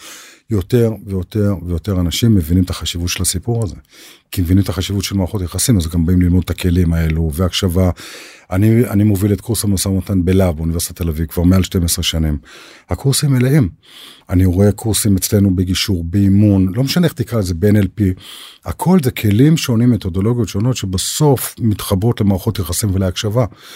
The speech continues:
אוקיי? אז, אז אנשים שם, אנשים סקרנים. היה את יום ההקשבה הישראלי, השני לפני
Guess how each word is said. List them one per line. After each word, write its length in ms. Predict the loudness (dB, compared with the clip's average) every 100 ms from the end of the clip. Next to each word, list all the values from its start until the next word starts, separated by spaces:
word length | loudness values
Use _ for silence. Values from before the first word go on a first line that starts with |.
| -20 -20 -20 _
אוקיי? 200 | -6 -4 -6
אז, 240 | -6 -6 -6
אז 140 | -6
אנשים 340 | -4 -2 0 0
שם, 240 | 0 -2 -4
אנשים 220 | -6 -4
סקרנים. 300 | -6 -2 -2 -4 -16 -20 -18 -4
היה 500 | 0 2 2 0 -4 -6
את 120 | 0
יום 140 | 2
ההקשבה 360 | 2 -2 -2 0
הישראלי, 640 | 2 0 0 2 2 2 0 -8 _ _ _
השני 360 | -4 2 4
לפני 560 | 2 0 0 2 4 2